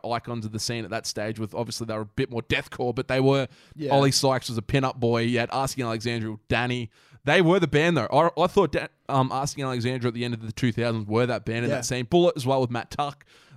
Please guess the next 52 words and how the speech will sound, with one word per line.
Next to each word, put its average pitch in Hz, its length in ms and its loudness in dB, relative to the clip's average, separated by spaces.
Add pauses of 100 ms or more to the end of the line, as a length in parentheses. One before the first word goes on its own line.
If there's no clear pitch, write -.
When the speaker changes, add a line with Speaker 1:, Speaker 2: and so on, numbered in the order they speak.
Speaker 1:
They 131 120 0
were 147 120 4
all 190 100 6
kinda, 208 280 2
they 147 100 4
had 151 140 4
that 120 120 0
Motley 143 280 -2
Crue 143 520 2
macho 135 640 0
image, 143 320 2
these 123 180 -2
bands. 120 380 -6
They 117 100 -4
were 117 80 -4
kinda 135 320 -4
like, 123 240 -8 (380)
they 113 100 -6
were 120 240 6
rebellious 139 640 0
and 117 100 -6
they 117 60 -6
were 120 120 -4
kinda 131 280 -2
doing 131 320 4
their 120 160 -2
own 123 140 -2
thing. 131 160 -6
They 120 80 -4
had 117 80 -6
this 117 100 -4
sound 139 380 -2
and, 123 80 0
like, 123 100 -4
there 127 60 -2
was 117 100 -4
screaming 165 500 -2
involved. 120 320 0
Everyone's 127 280 -6
like, 113 120 -12
"What 170 200 -12
the 139 80 -12
fuck - 340 -16
is 127 120 -2
this? 160 120 4
This 160 140 2
Speaker 2:
<laughs> - 0 -
Speaker 1:
is 135 100 0
really 147 240 2
cool." 202 300 4
We're 123 320 -2
like, 147 220 -4